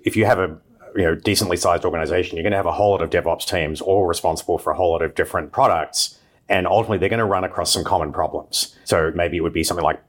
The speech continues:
P C I compliance, right? You wouldn't wanna have to go and solve that problem every single time in every team. And so you end up pulling that into a common tools team, can then go and solve that problem once and provide the capabilities that you need out to every team. So not every DevOps team has to become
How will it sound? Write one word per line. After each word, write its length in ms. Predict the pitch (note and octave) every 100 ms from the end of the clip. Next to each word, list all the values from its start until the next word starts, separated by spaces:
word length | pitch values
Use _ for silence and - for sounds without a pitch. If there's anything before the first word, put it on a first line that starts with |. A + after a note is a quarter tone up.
| _
P 140 | G#2+ G#2+
C 140 | F#2
I 80 | E2
compliance, 500 | - E2 D#2 C#2 -
right? 160 | E2+
You 80 | F#2
wouldn't 180 | F#2+ F#2
wanna 140 | F2+
have 140 | E2+ F2
to 80 | F#2
go 120 | E2+
and 120 | E2+
solve 180 | F#2 E2+
that 160 | F2
problem 400 | - E2+ E2 E2 E2
every 240 | F#2+ F#2 F2
single 240 | F#2 F2+
time 180 | F2 E2
in 80 | E2
every 200 | D#2 D#2
team. 480 | C3 A2 F2+ F2 - - -
And 160 | F#2+ F#2
so 60 |
you 160 | G2 F#2+
end 120 | F#2
up 180 | F2+ -
pulling 260 | G2 F2
that 120 | E2 D#2+
into 720 | E2 E2+ - F2 D#2+ D#2 D2+
a 120 | E2 D#2
common 520 | - F#2+ F2 D#2+ D#2+
tools 340 | G#2+ F#2 E2+
team, 440 | - G2 E2 D#2 - -
can 140 | F#2+
then 160 | F2+ F2
go 160 | E2+
and 100 | D#2+
solve 240 | - F2+ E2+
that 120 | F2
problem 300 | F#2 E2+ E2
once 260 | E2 E2 -
and 300 | F2+ D#2+ C#2+
provide 320 | G2 E2 E2
the 60 | -
capabilities 520 | F2 D2 E2 D#2 D2
that 120 | -
you 40 | E2
need 240 | D#2+ D#2
out 200 | F2 E2
to 100 | -
every 200 | E2 E2
team. 240 | F2 E2 -
So 100 | F2+
not 220 | F#2+ -
every 380 | F#2+ F2+ E2+ D#2+
DevOps 280 | F#2+ D#2+ D2+
team 220 | - E2
has 200 | C#2+ E2+ -
to 40 |
become 460 | E2+ - D#2+ D#2